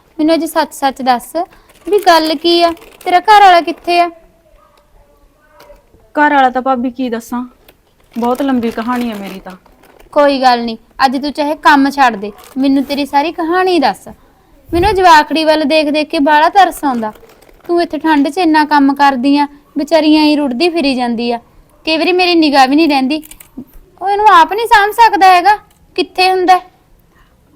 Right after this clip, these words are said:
Speaker 2: ਉਹ ਤਾਂ ਭਾਬੀ ਹੈ ਨੀਗਾ।
Speaker 1: ਹੈ ਨੀਗਾ?
Speaker 2: ਉਹ ਤਾਂ ਸਾਨੂੰ ਛੱਡ ਕੇ ਵਗ ਗਿਆ।
Speaker 1: ਹਾਏ ਮੈਂ ਮਰ ਜਾ, ਐਂ ਕਿਵੇਂ ਛੱਡ ਕੇ ਵਗ ਗਿਆ ਚੰਦਰਾ?
Speaker 2: ਕੀ ਦੱਸਾਂ ਭਾਬੀ,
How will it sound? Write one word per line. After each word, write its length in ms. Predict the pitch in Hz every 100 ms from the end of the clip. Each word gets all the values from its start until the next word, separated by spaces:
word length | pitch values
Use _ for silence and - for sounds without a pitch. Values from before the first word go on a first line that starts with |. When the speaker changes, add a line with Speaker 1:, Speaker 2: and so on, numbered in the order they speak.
| - _ _ -
Speaker 2:
ਉਹ 120 | 269
ਤਾਂ 140 | 302
ਭਾਬੀ 320 | 302 285 285
ਹੈ 220 | 277 240 240
ਨੀਗਾ। 300 | 262 208 190 _ _ _ _ _ _ _ 269
Speaker 1:
ਹੈ 180 | 233
ਨੀਗਾ? 320 | 262 349 349 392 _
Speaker 2:
ਉਹ 80 | 247
ਤਾਂ 120 | 254
ਸਾਨੂੰ 260 | 294 277 254
ਛੱਡ 260 | 247 240 214
ਕੇ 160 | 233
ਵਗ 180 | 208 185
ਗਿਆ। 200 | 170 190 _ _ _ _ _ _ _ _ _ _ _ _ _ _ _ _ _ _ _ _ -
Speaker 1:
ਹਾਏ 120 | 240
ਮੈਂ 200 | 226 262
ਮਰ 220 | 269 254 208
ਜਾ, 100 | 240 240 - - - -
ਐਂ 220 | 381 403
ਕਿਵੇਂ 260 | 415 392
ਛੱਡ 260 | 381 392 311
ਕੇ 140 | 359
ਵਗ 180 | 330 339
ਗਿਆ 120 | 302
ਚੰਦਰਾ? 420 | 339 339 302 311 302 - - _ - -
Speaker 2:
ਕੀ 140 | 269
ਦੱਸਾਂ 320 | 262 262 254
ਭਾਬੀ, 340 | 233 247 233